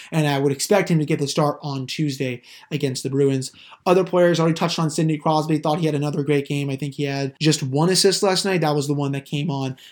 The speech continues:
um, Ryan Rust's goal, which eventually tied the game. And actually, excuse me, he had two assists. I think he had the secondary assist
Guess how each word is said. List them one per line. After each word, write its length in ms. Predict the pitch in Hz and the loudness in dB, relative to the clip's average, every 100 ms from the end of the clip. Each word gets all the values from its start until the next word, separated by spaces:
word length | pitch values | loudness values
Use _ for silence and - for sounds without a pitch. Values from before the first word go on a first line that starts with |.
| - | -8
um, 260 | 156 131 135 | -4 -4 -2
Ryan 340 | 143 135 127 | 0 0 -2
Rust's 300 | 135 143 - | 0 0 0
goal, 300 | 156 139 127 | 0 0 -2
which 300 | 143 170 139 | -4 -4 -4
eventually 380 | 139 131 127 131 | -2 -4 -4 -6
tied 320 | 127 143 135 | -6 -6 -6
the 80 | 127 | -4
game. 460 | 135 165 151 131 - _ | 0 2 2 0 -8 _
And 80 | 208 | 2
actually, 200 | 190 175 | 4 4
excuse 240 | 160 190 165 | 4 4 4
me, 80 | |
he 80 | 156 | 6
had 160 | 147 160 | 4 2
two 140 | 202 | 6
assists. 200 | 180 170 | 6 6
I 60 | 151 | 2
think 140 | 214 | 4
he 60 | 254 | 4
had 100 | 185 | 4
the 60 | |
secondary 640 | 147 196 208 208 165 143 135 | 4 0 4 6 6 6 2
assist 560 | 139 160 139 135 - | 2 0 0 -2 -4